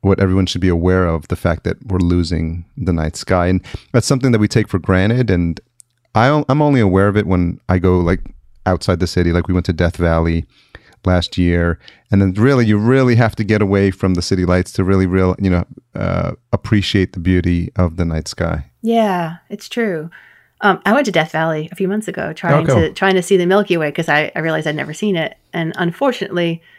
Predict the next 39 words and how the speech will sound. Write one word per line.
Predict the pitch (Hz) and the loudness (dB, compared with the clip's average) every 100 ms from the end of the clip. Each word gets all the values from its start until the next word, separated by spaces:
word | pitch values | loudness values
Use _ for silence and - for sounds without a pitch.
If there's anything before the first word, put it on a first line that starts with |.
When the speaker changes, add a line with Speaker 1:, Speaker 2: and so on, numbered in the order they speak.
| _ _ - | _ _ -12
Speaker 2:
I | |
still | 175 294 | 2 4
didn't | 226 175 | 4 2
get | 160 | -2
to | |
see | 170 180 | -4 -4
it. | 135 - | -4 -4
But | 135 - | -6 -2
yeah, | 202 240 180 | 2 4 4
but, | 151 147 | 0 -2
like, | 170 165 | -4 0
when | 190 | 2
you | 190 175 - - | 2 0 -14 -12
truly | - - 277 262 165 | -8 -2 0 2 2
are | 160 | 0
in | 170 175 170 | 0 0 0
a | 156 | -2
dark | 160 143 165 170 156 - | -6 -2 2 2 0 -6
place | 170 160 147 156 - | -4 -2 -4 -10 -10
and | 165 160 | -6 -6
you're | 156 160 _ _ _ _ - - _ _ _ - | -6 -10 _ _ _ _ -20 -20 _ _ _ -14
swallowed | - - 170 165 165 156 | -12 -8 -2 0 0 -2
up | 151 151 _ | -4 -8 _
by | - 139 | -8 -8
the | - | -8
stars | - - 143 151 135 - 156 | -14 -6 -2 -2 -4 -8 -14
and | |
the | - | -16
sky, | - - 147 123 110 | -12 -8 -4 -4 -6
it's | - - | -10 -14
just, | - | -16
like, | 117 151 | -16 -16
this | - - _ _ _ | -20 -20 _ _ _
incredibly | 175 - - 180 180 131 | -10 -8 0 2 2 -2
transformative, | - 147 156 - 165 160 151 143 147 170 - _ _ _ _ _ _ - | -6 -8 -8 -8 -8 -6 -4 -4 -6 -12 -20 _ _ _ _ _ _ -10
magical | 165 156 160 160 | -6 -6 -6 -6
experience. | 156 - 165 160 151 147 127 139 | -6 -6 -2 -2 -2 -6 -10 -10
And, | 143 151 - | -10 -12 -12
um, | 165 151 156 | -10 -10 -12